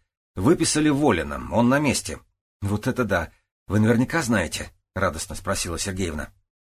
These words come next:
«Так он с вечера. Так что негде вам более тут ночевать». Когда они поскреблись в кабинет, который обычно служил приютом Катерине, с дивана поднялся, потирая глаза, Волин.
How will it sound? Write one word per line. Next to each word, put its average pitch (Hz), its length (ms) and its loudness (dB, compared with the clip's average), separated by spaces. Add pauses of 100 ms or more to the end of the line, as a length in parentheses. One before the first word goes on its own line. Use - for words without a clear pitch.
(160)
«Так - 220 -12
он 110 100 -4
с - 120 -6
вечера. - 380 -8 (380)
Так 131 160 0
что - 180 -2
негде 131 280 2
вам 139 180 2
более 120 220 2
тут 113 160 -2
ночевать». 101 440 0 (680)
Когда 92 280 -2
они 107 160 2
поскреблись 92 540 -4
в - 100 -8
кабинет, 98 460 -2
который 80 360 -6
обычно 80 320 -8
служил 82 360 -6
приютом 92 400 -6
Катерине, 98 540 -2 (280)
с 76 120 -8
дивана 87 360 0
поднялся, 95 520 0
потирая 85 380 -4
глаза, 80 560 -2
Волин. 76 640 -4